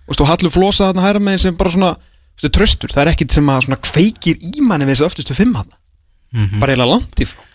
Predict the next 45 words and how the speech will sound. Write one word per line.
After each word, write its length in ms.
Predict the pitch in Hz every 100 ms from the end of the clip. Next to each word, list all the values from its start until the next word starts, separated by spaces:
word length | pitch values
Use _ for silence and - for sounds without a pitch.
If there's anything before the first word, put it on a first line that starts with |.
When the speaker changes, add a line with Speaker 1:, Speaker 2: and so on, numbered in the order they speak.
| _
Speaker 2:
En 80 | 120
verður 360 | 127 160 139 120
jafnvel 320 | 123 120 113 113 - _
bara 140 | 120 113
Dino 380 | - 127 156 170 151
í, 60 | 139
í 60 | 120
markinu? 320 | 151 180 - 120 _ _ _ _ _ _ _ _ _ _ _ _ _ _ _
Speaker 1:
Ég, 80 | 139 123
ef, 180 | 147 156
ef 140 | 156 151
Árni 260 | 139 175 160
Snær 280 | 160 160 -
fer 140 | 147
ekki 100 | 135
að 120 | 131 - -
verja 240 | 147 196 170
ykkur 140 | 123
fótboltaskó, 400 | 175 202 - 131
þá 120 | 123 143
verður 200 | 135 131
Dino 160 | 165 160
Hodges 300 | 170 175 139
mættur 240 | 127 135
í 20 | 131
markið 300 | - - 127
þarna 160 | 120 120
áður 140 | 127
en 80 | 127
að 80 | 120
fyrri 160 | 165 180
umferðin 220 | 113 110
er 40 |
búin, 220 | 107 180 -
sko. 120 | -
Speaker 2:
Sko, 140 | - 120 117
Dino 220 | 135 131 117 131
sem 140 | 127
er 60 | 120
búin 120 | 123 123
að 40 |
vera 100 | 123
þarna 160 | 120 120
í 60 | -
Kára, 380 | 131 110 101